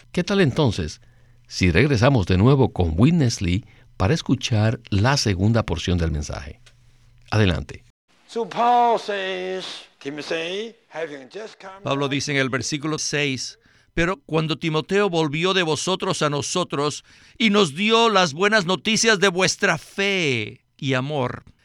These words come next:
Speaker 3: él nos dio las buenas noticias de vuestra fe y amor.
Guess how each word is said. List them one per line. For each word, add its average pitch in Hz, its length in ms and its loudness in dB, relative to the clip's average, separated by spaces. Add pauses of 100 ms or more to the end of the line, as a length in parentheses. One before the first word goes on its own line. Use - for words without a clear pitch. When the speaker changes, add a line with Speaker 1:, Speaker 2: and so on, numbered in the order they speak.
(260)
Speaker 3:
él 202 220 4
nos - 460 -4
dio 190 400 0
las 156 220 2
buenas 180 420 -2
noticias 151 840 -2 (220)
de 175 300 2
vuestra 156 880 -2
fe 151 760 -4 (160)
y 131 180 -2
amor. 127 500 -4